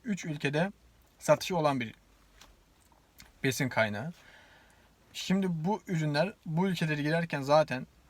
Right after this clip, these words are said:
o ülkenin Sağlık Bakanlığı'ndan ya da Tarım Bakanlığı'ndan zaten onay almadan satışa çıkamaz. Burada birinci olarak zaten, e, bir güvenilir olduğu kesin. Birincisi.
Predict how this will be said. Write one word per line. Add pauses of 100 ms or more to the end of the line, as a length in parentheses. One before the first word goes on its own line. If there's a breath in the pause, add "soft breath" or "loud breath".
(220 soft breath)
o
ülkenin
Sağlık
Bakanlığı'ndan
ya
da
Tarım
Bakanlığı'ndan
zaten (160)
onay
almadan (160)
satışa
çıkamaz. (200)
Burada
birinci
olarak
zaten, (540 loud breath)
e, (480)
bir
güvenilir
olduğu (760)
kesin. (560)
Birincisi.